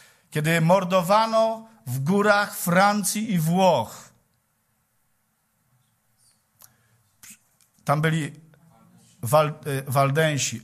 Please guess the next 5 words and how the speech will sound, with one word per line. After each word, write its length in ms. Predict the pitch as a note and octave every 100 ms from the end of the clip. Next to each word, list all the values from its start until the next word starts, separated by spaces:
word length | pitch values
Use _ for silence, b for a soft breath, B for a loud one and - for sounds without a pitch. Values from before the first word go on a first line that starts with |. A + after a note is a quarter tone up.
| -
ale 160 | C3 C3+
też 160 | C#3+ C3+
byli 360 | D3 D#3 -
inni, 400 | E3 C3+ G2+ F#2+ - B B B -
Albigensi. 920 | C#3 C#3 D3 D3 D#3+ C#3+ - A2 G#2